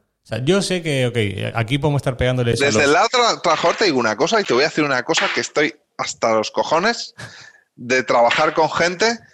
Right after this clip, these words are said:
Speaker 2: ¿Y sabes cuál es el principal problema? ¿Sabes cuando una persona realmente se siente mal? Cuando realmente se siente mal consigo misma, porque sabe que no lo está haciendo como lo podría hacer.
Speaker 1: Ah, amigo.
Speaker 2: Eso es
Speaker 1: Me
Speaker 2: lo
Speaker 1: gusta.
Speaker 2: primero que hay que resolver.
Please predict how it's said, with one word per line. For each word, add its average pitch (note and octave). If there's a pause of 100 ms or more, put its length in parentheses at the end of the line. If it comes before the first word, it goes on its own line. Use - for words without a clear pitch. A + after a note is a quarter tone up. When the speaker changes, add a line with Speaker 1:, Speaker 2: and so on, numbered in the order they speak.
(480)
Speaker 2:
¿Y D#3+
sabes G#3+
cuál F3
es -
el D3
principal C3+
problema? C#3+
¿Sabes G#3+
cuando F#3
una D#3
persona C3+
realmente A#2+
se -
siente A2+
mal? G3 (640)
Cuando B2+
realmente F3
se F#3+
siente D3+
mal D#3+
consigo G#2+
misma, - (140)
porque A#2+
sabe D#3
que C#3
no A#2+
lo A2+
está -
haciendo C3
como A2+
lo F#2+
podría F2+
hacer. - (380)
Speaker 1:
Ah, C#3+
amigo. F3
Speaker 2:
Eso E3
es G#2+
Speaker 1:
Me A2
Speaker 2:
lo -
Speaker 1:
gusta. -
Speaker 2:
primero B2+
que B2+
hay A#2
que A2
resolver. F#2